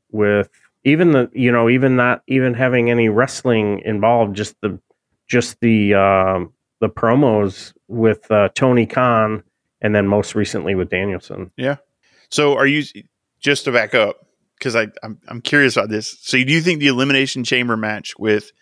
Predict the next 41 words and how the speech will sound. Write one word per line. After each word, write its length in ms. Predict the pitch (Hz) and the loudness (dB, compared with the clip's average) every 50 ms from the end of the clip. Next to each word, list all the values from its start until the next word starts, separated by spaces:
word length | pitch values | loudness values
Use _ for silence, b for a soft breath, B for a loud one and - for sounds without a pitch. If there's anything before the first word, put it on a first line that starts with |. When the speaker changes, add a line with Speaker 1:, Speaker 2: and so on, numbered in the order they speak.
| _ _ _ _ _ _ | _ _ _ _ _ _
Speaker 2:
Sammy 580 | - - - - 127 127 123 131 127 123 - - | -12 -6 -2 -2 0 0 0 0 0 -2 -2 -4
and 520 | - 120 117 113 113 110 110 107 107 98 - _ _ _ _ _ _ _ _ _ | -8 -6 -6 -4 -6 -6 -6 -8 -10 -10 -12 _ _ _ _ _ _ _ _ _
Roman 440 | 110 117 123 127 127 127 120 113 110 | 0 2 2 2 4 2 2 2 2
was 280 | 107 113 113 107 101 107 | 2 2 2 0 0 -2
your 120 | 117 113 | -2 0
match 280 | 117 113 107 113 117 - | 0 0 -2 -2 -4 -4
of 60 | 127 | -6
the 60 | 117 | -8
quarter 260 | - - 123 113 127 135 | -4 -2 -2 -2 -2 -2
so 160 | - 165 147 | -4 -4 -4
far? 320 | - 160 151 156 156 - _ _ _ _ _ _ _ - | -2 -2 -4 -4 -4 -8 _ _ _ _ _ _ _ -2
Taking 260 | - 175 165 165 170 | -2 0 2 2 2
the 100 | 160 151 | 2 2
Omega 520 | 143 135 131 127 127 131 127 123 113 117 _ _ - | 2 2 2 2 4 4 4 2 2 -2 _ _ -6
Ospreay 380 | 113 107 107 - - 127 110 | -4 -4 -4 -2 0 0 0
one 100 | 104 104 | 0 0
out 140 | 101 98 98 | -2 -2 -2
of 80 | 98 98 | -2 -4
it, 180 | 95 - _ | -6 -8 _
'cause 220 | - - 113 98 - - | -10 -8 -8 -8 -8 -8
I 60 | 117 | -6
think 240 | - - 113 117 - | -6 -6 -6 -6 -4
that 140 | - 139 - | -4 -4 -2
one, 220 | - 131 113 - _ _ _ _ _ _ _ _ - | -2 -4 -6 -10 _ _ _ _ _ _ _ _ -4
hands 220 | 156 151 139 127 | -2 -2 0 2
down, 160 | 127 123 117 | 2 0 0
is 80 | 120 101 | 0 0
probably 280 | - 131 113 113 104 | -2 0 0 0 0
everybody's 560 | 104 110 117 120 110 117 110 110 110 107 101 101 | 0 0 0 0 2 2 2 2 0 -2 -4 -2
match 280 | 113 107 104 104 - | -2 -2 -2 -2 -4
of 80 | 123 107 | -6 -6
the, 100 | 104 101 _ _ _ _ _ _ _ | -6 -8 _ _ _ _ _ _ _
of 160 | - 117 107 107 | -8 -6 -6 -6
the 140 | 107 101 - _ _ _ _ _ | -8 -10 -10 _ _ _ _ _
quarter, 360 | - - 131 131 123 113 113 110 | -8 -2 0 2 4 4 4 2
if 100 | 104 - | 2 0
not 160 | 117 104 - | -2 -4 -4
the 60 | 107 | -4
year 140 | 104 104 104 | -6 -6 -6
so 180 | - - 104 95 | -6 -6 -6 -6
far. 300 | - 110 104 101 113 | -4 -4 -4 -4 -8